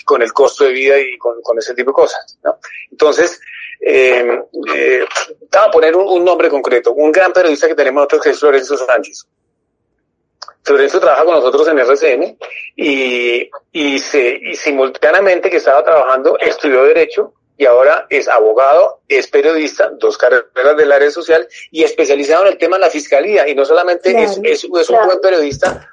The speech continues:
Speaker 1: porque se especializó en el tema de la fiscalía, sino porque además es abogado.
Speaker 2: Ese es de plus. Listo, Juan, mil
Speaker 1: Listo, Juan.
Speaker 2: gracias. Eso es todo. Simplemente quería
Speaker 1: No,
Speaker 2: como
Speaker 1: no,
Speaker 2: tener
Speaker 1: con
Speaker 2: ese
Speaker 1: gusto.
Speaker 2: contacto contigo.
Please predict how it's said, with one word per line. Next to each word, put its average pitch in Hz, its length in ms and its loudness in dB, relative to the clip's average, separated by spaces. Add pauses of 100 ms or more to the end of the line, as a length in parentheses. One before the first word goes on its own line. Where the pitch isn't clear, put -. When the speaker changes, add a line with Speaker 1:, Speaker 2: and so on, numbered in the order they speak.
(200)
Speaker 1:
porque 143 480 0
se 135 100 -4
especializó 123 480 -2
en 151 80 0
el 156 60 -6
tema 175 180 0
de 190 80 6
la - 40 2
fiscalía, 151 340 0
sino 180 180 -2
porque 180 220 0
además 139 260 0
es 156 100 -4
abogado. 180 500 2 (1200)
Speaker 2:
Ese 233 300 4
es 254 40 4
de 269 100 0
plus. 240 320 2 (680)
Listo, 233 320 2
Juan, 226 300 2
mil 226 140 0
Speaker 1:
Listo, 208 120 0
Juan. 214 340 2
Speaker 2:
gracias. 233 280 -4
Eso 208 160 -8
es - 100 -20
todo. 202 380 0
Simplemente 226 480 -2
quería 202 240 2
Speaker 1:
No, 214 60 -6
Speaker 2:
como 220 160 0
Speaker 1:
no, 214 40 0
Speaker 2:
tener 196 240 -2
Speaker 1:
con 196 80 0
Speaker 2:
ese 220 80 2
Speaker 1:
gusto. 202 140 -2
Speaker 2:
contacto 196 420 -4
contigo. 185 460 -2